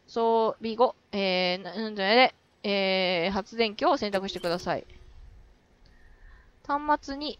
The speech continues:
追加された調達依頼。サプ-、サプリ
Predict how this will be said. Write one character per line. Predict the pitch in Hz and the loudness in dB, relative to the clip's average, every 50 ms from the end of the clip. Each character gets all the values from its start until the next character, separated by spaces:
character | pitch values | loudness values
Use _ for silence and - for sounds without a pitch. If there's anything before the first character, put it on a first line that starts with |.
| - - | -16 -18
追 | - - 240 226 | -10 -10 -10 -4
加 | - 226 | -4 -4
さ | 226 - 214 | -2 -2 -2
れ | 208 202 | -2 -2
た | - 196 185 | -4 -4 -6
調 | - - - 302 311 339 359 359 | -6 -8 -8 -6 -4 -4 -6 -6
達 | - _ _ 359 349 339 - - - 320 320 | -10 _ _ -2 -2 -2 -4 -10 -8 -8 -6
依 | 285 | -4
頼。 | 220 143 - - 233 - _ | -4 -6 -6 -8 -14 -20 _
サ | - - - 233 240 | -20 -8 -6 -6 -6
プ-、 | - _ - 277 302 269 - | -6 _ -8 -6 -6 -6 -8
サ | - - 285 269 | -4 -4 -4 -4
プ | - - 320 330 | -4 -6 -8 -4
リ | 320 330 330 320 311 302 302 285 - | -2 -2 -2 -2 -2 -2 -4 -6 -8